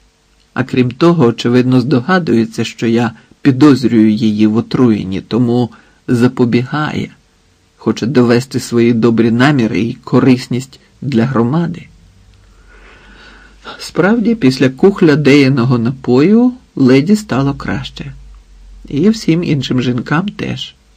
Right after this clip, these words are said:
Але Дея сказала, якщо вони хочуть стати цілком здоровими,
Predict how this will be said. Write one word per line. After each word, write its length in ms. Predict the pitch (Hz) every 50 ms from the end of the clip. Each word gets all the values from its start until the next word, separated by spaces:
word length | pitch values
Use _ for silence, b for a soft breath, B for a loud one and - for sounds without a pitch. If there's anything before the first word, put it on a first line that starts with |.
| _ _ _ _ _ _ _ _ _ _ _ _ _ _ _
Але 300 | - 135 131 127 123 123
Дея 420 | 151 - - 165 233 220 165 - -
сказала, 640 | - - - 165 185 190 135 101 90 - - - - - - _ _ _ b b b b b b b b b -
якщо 340 | 143 - 135 - - 190 190
вони 240 | 196 196 190 202 196
хочуть 400 | - - 175 160 - 127 120 -
стати 460 | - - - 143 139 135 135 135 127
цілком 580 | 131 - - 151 151 143 - - 113 107 110
здоровими, 840 | 113 107 139 127 127 131 143 185 262 247 160 110 123 127 - -